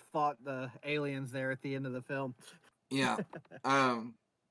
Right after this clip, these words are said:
Speaker 2: so, uh, the creature was originally going to have a rival, uh, going to rival the Queen in size, but the director, Jean-Pierre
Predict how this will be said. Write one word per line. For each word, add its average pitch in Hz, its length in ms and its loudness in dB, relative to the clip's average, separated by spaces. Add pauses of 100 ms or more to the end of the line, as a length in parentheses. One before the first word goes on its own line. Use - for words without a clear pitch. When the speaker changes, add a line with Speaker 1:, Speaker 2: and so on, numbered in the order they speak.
(260)
Speaker 2:
so, 151 500 6
uh, 143 200 8
the 147 120 2
creature 190 360 4
was 165 180 4
originally 160 320 2
going 151 260 6
to 143 60 0
have 143 240 4
a 135 60 4
rival, 143 680 6
uh, 135 120 4 (200)
going 151 260 4
to 135 100 0
rival 175 320 4
the 156 100 -2
Queen 165 380 -2 (120)
in 185 140 -2
size, 139 520 4 (360)
but 131 380 4
the 135 80 4
director, 143 680 4 (320)
Jean-Pierre 139 920 4